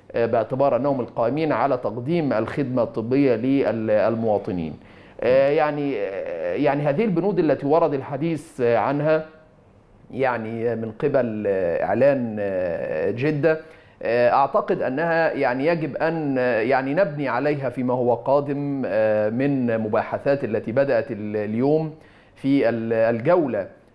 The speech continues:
آه، الثانية، لأنه يعني أعتقد أن الجولة الثانية سوف تحمل،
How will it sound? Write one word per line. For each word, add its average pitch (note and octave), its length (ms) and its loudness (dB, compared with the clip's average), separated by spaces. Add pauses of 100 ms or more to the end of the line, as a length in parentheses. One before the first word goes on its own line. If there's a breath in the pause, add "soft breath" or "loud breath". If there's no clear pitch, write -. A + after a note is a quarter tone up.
آه، A2 240 0
الثانية، C#3 640 2
لأنه A2+ 800 -4
يعني A2+ 340 0
أعتقد D3+ 420 0
أن C#3 100 0
الجولة D#3+ 380 2
الثانية D#3 420 0
سوف D3 320 -2
تحمل، E3 520 -2